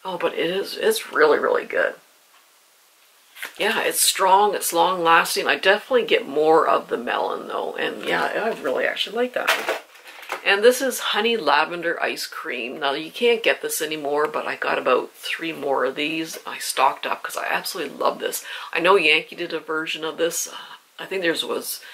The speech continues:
honey lavender gelato, but I found it kinda light. This one is so, so good. This one is just amazing. Oh man, I love this one. This is so strong. Like,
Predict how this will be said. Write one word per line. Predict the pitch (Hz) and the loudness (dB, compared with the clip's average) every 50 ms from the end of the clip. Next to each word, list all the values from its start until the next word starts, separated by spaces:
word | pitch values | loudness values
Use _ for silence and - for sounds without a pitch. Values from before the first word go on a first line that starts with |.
| - - - | -20 -18 -16
honey | - - 170 175 | -12 -6 -6 -4
lavender | 156 151 156 156 156 156 165 156 156 160 | 0 2 4 4 4 2 0 -4 -6 -8
gelato, | 143 123 - 143 - - - - - - 175 175 | -6 -8 -10 -8 -6 -4 -2 0 0 0 0 0
but | 175 175 175 | 2 2 2
I | 175 | 2
found | - 214 214 240 247 | 2 2 2 2 2
it | - - | 0 -4
kinda | - 180 170 156 143 | -6 -8 -8 -8 -8
light. | 123 - - 71 71 - - - - - - - - - - - _ _ | -6 -2 0 2 2 0 0 -4 -10 -16 -14 -12 -12 -14 -14 -18 _ _
This | 208 220 220 - - | 2 2 2 2 0
one | 196 156 139 | 0 0 0
is | - 123 123 - | 0 -4 -4 -2
so, | - - - - - 175 160 165 165 - | -2 -2 -2 -2 -2 -2 -2 -4 -2 -2
so | - - - - - 175 165 - - | 0 0 0 0 -2 -6 -10 -10 -8
good. | - - 87 90 98 104 - - | -6 -4 -2 0 -2 -2 -4 -6
This | 147 160 156 - - | -4 -4 -4 -4 -4
one | 160 131 - | -6 -8 -8
is | 117 120 - | -8 -8 -8
just | - - 135 135 - - | -6 -6 -4 -4 -6 -6
amazing. | - - - - - - - - - - - - - - - - - - - - - - - - - - - _ _ _ _ _ _ _ _ _ _ _ _ _ _ _ _ _ _ _ _ _ _ - _ _ _ _ - | -8 -10 -10 -12 -12 -10 -8 -8 -6 -8 -8 -10 -10 -10 -8 -10 -10 -6 -4 -4 -4 -4 -6 -12 -18 -20 -20 _ _ _ _ _ _ _ _ _ _ _ _ _ _ _ _ _ _ _ _ _ _ -20 _ _ _ _ -6
Oh | - - - - - - - - - - _ - | -4 -2 0 0 -2 -2 -6 -10 -12 -16 _ -10
man, | 160 160 160 156 151 147 | -6 -4 -2 -2 -2 -4
I | 143 | -4
love | 143 147 151 160 - | -2 0 0 0 0
this | 156 151 - - | 0 -2 0 0
one. | 151 - 143 | -2 0 2
This | 185 202 - | 2 2 4
is | 269 220 - - | 4 6 6 6
so | - - 165 175 180 | 6 6 4 4 4
strong. | - - - 139 139 - - - - - - - | 2 0 0 0 -2 0 0 -2 -2 -4 -4 -2
Like, | - - - - | -2 -2 -2 -2